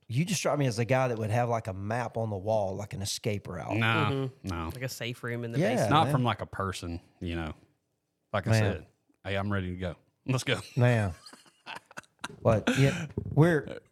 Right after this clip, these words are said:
Speaker 2: Not
Speaker 1: you
Speaker 2: one
Speaker 1: guys, you guys are gun owners, right?
Speaker 2: Yeah, yeah.
Speaker 1: All right, so, so we're gun owners,
Speaker 3: Yeah,
Speaker 1: and,
Speaker 3: same.
Speaker 1: but, you know, we obviously
Speaker 2: Honestly, though, my gun is so far, like, my handgun
Speaker 1: Exactly.
Speaker 2: is so far, like,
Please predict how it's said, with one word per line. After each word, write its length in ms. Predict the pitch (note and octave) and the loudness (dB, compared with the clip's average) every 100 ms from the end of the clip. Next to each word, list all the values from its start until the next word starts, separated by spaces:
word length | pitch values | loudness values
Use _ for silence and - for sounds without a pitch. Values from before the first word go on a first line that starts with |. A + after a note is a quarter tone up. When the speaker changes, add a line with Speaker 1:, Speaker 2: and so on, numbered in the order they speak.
| - - - | -18 -12 2
Speaker 2:
Not 160 | B2+ | 6
Speaker 1:
you 40 | A3 | 6
Speaker 2:
one 60 | D#4+ | 6
Speaker 1:
guys, 200 | C#4 - | 2 -2
you 140 | C3 G3+ | -2 0
guys 220 | B3+ C3 | 0 0
are 40 | |
gun 280 | A2+ A2 G#2 | 2 2 2
owners, 300 | F#2+ F#2 - G#2+ | 0 -2 -4 -2
right? 220 | A2+ - - - | -2 -4 -6 -2
Speaker 2:
Yeah, 200 | F3+ B2+ | 0 2
yeah. 180 | A2 G#2+ | 0 2
Speaker 1:
All 120 | A#2 | 4
right, 180 | G#2+ G#2 | 2 0
so, 200 | A#2+ A2 - | -2 -4 -4
so 140 | B2 | -2
we're 180 | A#2+ G3 | 2 4
gun 200 | D3+ A#2+ | 4 4
owners, 280 | G#2+ G2 A2+ | 2 2 2
Speaker 3:
Yeah, 140 | B2+ | 2
Speaker 1:
and, 180 | G#2 F#2 - - | 0 -4 -12 -12
Speaker 3:
same. 240 | - C3+ C3 | 2 2 2
Speaker 1:
but, 100 | F#3 | 2
you 80 | A#3 | 4
know, 140 | C3+ G#2 | 4 4
we 180 | D#3+ | 4
obviously 680 | C3+ A2 A2 - G#2+ G2+ F#2+ A2 - - | 4 2 -2 -4 -2 -2 -6 -8 -8 0
Speaker 2:
Honestly, 460 | A2 C3+ - C#3+ | 2 2 2 0
though, 160 | C3 C3+ | 2 4
my 180 | A2+ A2 | 4 2
gun 420 | F#2+ G#2 B2+ C3 | 2 4 4 2
is 240 | - G2 | 0 -6
so 480 | - - G#2+ G#2 A2+ | -4 -2 0 2 2
far, 500 | G#2+ - G#2+ G2+ F2 | 0 -2 0 0 -2
like, 220 | G2 F2+ G#2 | -4 -4 -4
my 160 | F2+ | -6
handgun 600 | E3 G#2+ G#2+ A2+ B2 C3+ | -6 -6 -4 -2 -2 -2
Speaker 1:
Exactly. 480 | B2+ B2 F#2+ F#2 - | -2 0 0 -2 -8
Speaker 2:
is 120 | G2+ | -6
so 240 | - A#2+ G#2+ | -4 -2 -2
far, 340 | - A2+ F#2+ | -2 -2 -2
like, 220 | F2+ D#2 | -2 -6